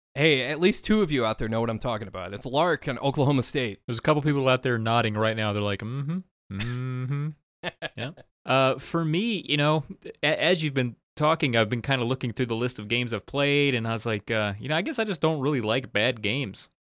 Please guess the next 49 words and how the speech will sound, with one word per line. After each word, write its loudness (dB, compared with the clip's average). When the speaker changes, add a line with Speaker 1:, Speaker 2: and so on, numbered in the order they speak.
Speaker 2:
I -14
guess -10
I'm -6
just, -6
uh, -4
pretty 4
predictable. 2
Speaker 1:
<laughs> -2
Speaker 2:
Um, 2
look 0
at -10
me 0
go. 4
But, 4
uh, 6
you -6
made 0
a -2
good -2
point -2
when -2
you -2
said, 2
"Hey, 0
coming -2
up 0
later, 2
we're -2
gonna -2
be -4
talking -2
about -2
some -10
college 0
games -4
that -6
maybe -2
aren't -2
great." -4
And -4
I 6
don't 0
even 0
know 2
how 4
College 0
Slam -2
was -2
received 0